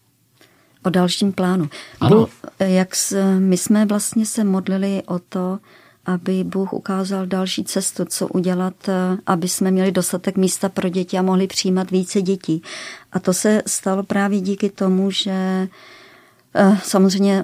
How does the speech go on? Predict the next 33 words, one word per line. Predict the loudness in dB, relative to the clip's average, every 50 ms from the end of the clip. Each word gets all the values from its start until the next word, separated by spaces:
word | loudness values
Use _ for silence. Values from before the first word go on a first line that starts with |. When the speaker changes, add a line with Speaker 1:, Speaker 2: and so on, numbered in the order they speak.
| 0
Speaker 1:
modlili | 0 0 0 2 0 -2 -2 -2 -4 -4
jsme | -4 -4 -2 -2 -2
se, | -4 -6 -4 -4 -4 -4 -4 -4
aby | -4 -4 -2 0
nám | 2 2 2 2 0
Bůh | 0 -2 -4 -6
ukázal, | -10 -12 -8 -6 -4 -4 -4 -4 -4 -4 -4 -4 -4 -6 -6 -6
a | -6 -4 -4 -4 -4 -6 -10 -14 -20 -20 -20 -20 -20 -20 _ _
nevěděli | 2 4 4 4 4 4 2 2 2 0 0 -2
si, | -2 -2 -4 -4
jak | -4 -4
se, | -6 -6 -8 -4 -2
jak, | -2 -2 -2 -2 0
nevěděli | 2 4 4 4 4 4 2 2 2
jsme, | 0 0 0 0
jak | 0 -2
se | -4 -6
to | -6 -4 -4
stane, | -4 -6 -6 -4 0 0 2 2 0 -2 -4
a | -4 -4 -2 -2
když, | -4 -2 -2 -2 -2 -2 -2 -2 0
eh, | 0 2 2
jela | 4 4 4 2 2 2 0 0 -2 -4 -8 -16 -20 -20 -20 -20 _
Fiona | -4 0 2 2 4 4 4 4
na | 4 2 2
další | 0 -2 -2 0 -2 -2 -4 -2
dovolenou | -2 -4 -2 -2 -2 -2 0 0 2 2 2
asi | 0 -2 -4 -6 -4
za | -4 -4 -6 -8 _ _
tři | -16 -10 -8 -6 -4 -2 -2
roky, | -2 -2 -6 -4 -2 -2 -2 -2
tak, | -2 -6 -8 -6 -4 -4
eh, | -2 -2 -2 -2